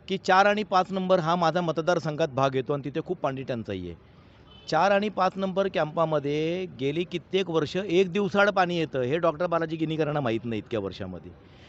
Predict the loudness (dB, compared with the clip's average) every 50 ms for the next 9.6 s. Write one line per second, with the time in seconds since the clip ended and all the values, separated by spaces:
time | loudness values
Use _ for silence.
0 | -20 -20 -14 -10 -6 -6 -6 -4 -2 -2 -2 -2 -2 -2 -2 -2 -2 -2 -2 -2
1 | -2 -2 -2 -2 -2 0 0 -2 0 2 2 4 4 4 4 4 2 2 -2 0
2 | 2 2 4 6 4 4 4 4 2 2 2 2 2 2 2 2 2 0 2 0
3 | 0 0 0 0 0 0 0 -2 -2 -4 -4 -6 -6 -10 -16 -20 -20 -20 -20 -20
4 | -20 -20 -20 -12 -2 0 2 4 6 6 6 6 6 6 8 6 6 6 6 6
5 | 6 6 6 2 0 0 0 0 2 0 0 0 0 0 0 0 2 2 4 2
6 | 2 2 4 4 4 4 4 2 0 0 2 2 4 4 4 2 2 0 0 2
7 | 0 0 0 -4 -8 -16 -20 -20 -20 -18 -8 -2 -2 0 0 0 0 0 0 0
8 | 0 -2 -4 -4 -2 -2 -2 -2 -2 -4 -4 -4 -4 -2 -2 -2 0 0 0 2
9 | 6 6 6 6 6 0 0 -2 -6 -6 -8